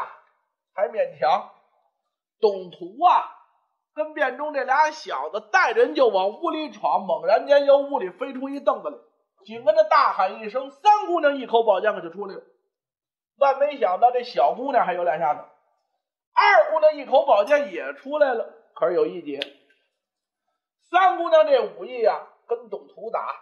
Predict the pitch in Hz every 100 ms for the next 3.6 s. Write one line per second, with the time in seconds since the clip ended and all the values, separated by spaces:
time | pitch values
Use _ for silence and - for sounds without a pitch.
0 | _ _ _ _ _ _ 208 220 220 302
1 | 302 302 254 - 170 233 277 220 208 190
2 | 190 180 - _ _ _ _ _ _ 214
3 | 269 285 285 302 170